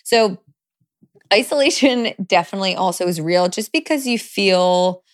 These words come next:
I don't know how to explain this, but it's a really fine line of, like, you wanna talk about your pregnancy because it's so consuming to you.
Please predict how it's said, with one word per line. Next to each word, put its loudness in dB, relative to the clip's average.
I 4
don't 0
know -2
how 0
to 2
explain -2
this, -2
but 0
it's -2
a 0
really 0
fine 0
line -2
of, -2
like, -2
you 0
wanna 0
talk -2
about -2
your -6
pregnancy -4
because -4
it's -4
so 2
consuming 0
to -6
you. 2